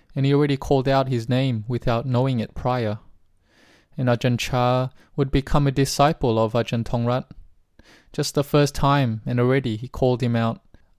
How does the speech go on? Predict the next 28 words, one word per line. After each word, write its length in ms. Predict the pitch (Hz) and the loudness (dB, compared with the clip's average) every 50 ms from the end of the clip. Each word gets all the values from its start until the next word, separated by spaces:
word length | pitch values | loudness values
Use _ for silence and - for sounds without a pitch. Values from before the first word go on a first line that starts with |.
| _ _ _ _ _ _ _ - | _ _ _ _ _ _ _ -8
"Venerable 420 | - - 135 135 139 131 135 131 123 | -2 0 2 2 2 2 2 0 0
Cha, 500 | - - - 139 135 135 127 117 110 110 - | 0 0 0 2 2 2 2 0 -2 -4 -6
you've 200 | 135 123 113 - | -4 -2 0 0
arrived, 500 | 117 113 113 120 131 135 123 113 98 - | 2 2 2 2 4 2 2 0 0 -2
have 160 | - 117 113 | -2 0 0
you?" 180 | 139 143 165 165 - - _ - - _ _ _ _ _ _ _ _ _ _ _ _ _ _ _ _ _ _ - | 0 0 -2 -2 -6 -14 _ -20 -20 _ _ _ _ _ _ _ _ _ _ _ _ _ _ _ _ _ _ -2
Our 120 | 127 127 | -2 -2
faith 460 | - - - 135 131 135 139 131 - | 0 0 2 4 4 4 2 0 0
in 360 | 135 131 123 123 120 120 123 - _ _ _ - _ _ _ - | 0 0 0 0 0 -2 -4 -8 _ _ _ -20 _ _ _ -6
Ajahn 320 | 147 127 - 127 123 123 | -4 -2 -2 -2 -2 -2
Chah 400 | - - - - 127 127 127 127 131 | -2 -4 -2 0 2 2 2 2 0
is 180 | 127 117 - | -2 -6 -8
full, 380 | - - - 143 139 139 113 107 | -6 -2 0 2 2 2 2 0
right? 260 | 107 113 120 139 - - - - - - _ _ - - _ _ _ _ | 0 0 -2 -2 -4 -8 -16 -20 -20 -20 _ _ -20 -20 _ _ _ _
He 140 | - - 135 | -6 -4 -4
studied 460 | 131 - - - 135 147 151 135 117 | -4 -2 2 2 2 4 4 2 0
with 200 | 113 117 120 - | 0 0 0 0
Ajahn 300 | - 127 117 - 127 120 | 0 -2 -2 0 -2 -2
Tongrat 440 | 113 - 127 123 123 123 123 135 139 - _ - - | 0 0 0 2 2 2 2 2 0 -6 _ -14 -6
till 160 | - 135 127 | -2 0 0
he 140 | 131 135 131 | 2 0 2
could 160 | - 139 131 | 2 2 2
attain 460 | 127 127 - - 139 143 147 143 127 - | 2 2 2 2 2 2 2 0 -2 -2
to 180 | - 120 120 | -4 -4 -4
success 680 | - - 135 - - - - - 135 127 127 - - - | -2 -4 -6 -6 -8 -4 0 2 2 2 2 -2 -6 -6
in 200 | 123 117 113 113 | -4 -2 -2 -2
the 80 | 113 | -4
practice. 760 | - - - 123 117 - - - 113 107 - - - - - | -4 -2 -2 -2 -2 -2 -4 -6 -4 -4 -6 -10 -16 -16 -20